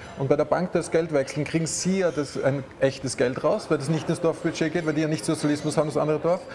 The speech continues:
und dann teilen sie sich das Geld. Und d-, also es ist eine halbe Stunde jetzt gedauert, ist das schon korrupt worden, das System.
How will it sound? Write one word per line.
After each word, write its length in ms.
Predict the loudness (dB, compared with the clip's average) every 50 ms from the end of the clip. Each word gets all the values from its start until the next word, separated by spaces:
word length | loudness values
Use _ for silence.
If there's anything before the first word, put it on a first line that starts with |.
| -8 -2 0
und 160 | 2 4 4
dann 140 | 4 4 4
teilen 180 | 2 2 2 0
sie 120 | -2 -2
sich 120 | -4 -2
das 180 | -2 -2 -2 0
Geld. 200 | 0 0 0 0 -4 -8 -12 -14 -16 -16 -16 -16 -16 -16 -16 -14 -14 -14 -14 -14 -14 -14 -14 -14 -14 -14 -14 -14 -14 -6 0 2
Und 140 | 2 2 0 -6 -6 -2
d-, 120 | 0 0
also 180 | 2 2 0 0
es 120 | -2 -2
ist 140 | -2 -2 -2 0
eine 220 | 0 0 2 4
halbe 200 | 4 2 2 2
Stunde 240 | -2 -2 -2 -2 -2
jetzt 100 | -2 -2
gedauert, 300 | 0 2 2 2 2 0
ist 140 | 0 -2 -2
das 140 | -4 -2
schon 180 | 0 0 0 0
korrupt 360 | 2 0 0 0 0 -2 0
worden, 160 | 0 0 0
das 100 | 0 -2
System. 440 | -2 -2 -2 0 0 0 0 -2 -4